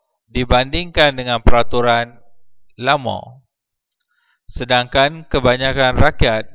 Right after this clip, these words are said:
menghasilkan tanaman untuk kegunaan sen-, sendiri. Okey, apa yang anda diceritakan di sini? Okey, lainlah kalau mereka buat tanaman, jual, buat untung yang banyak, boleh dikenakan cukai yang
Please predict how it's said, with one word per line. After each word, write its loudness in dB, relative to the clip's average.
menghasilkan -2
tanaman -2
untuk -4
kegunaan -6
sen-, 0
sendiri. 0
Okey, -4
apa -10
yang -2
anda 0
diceritakan -4
di -10
sini? -14
Okey, -6
lainlah -2
kalau -4
mereka -6
buat 2
tanaman, -4
jual, 2
buat -2
untung -6
yang -6
banyak, -4
boleh -10
dikenakan -12
cukai -8
yang -10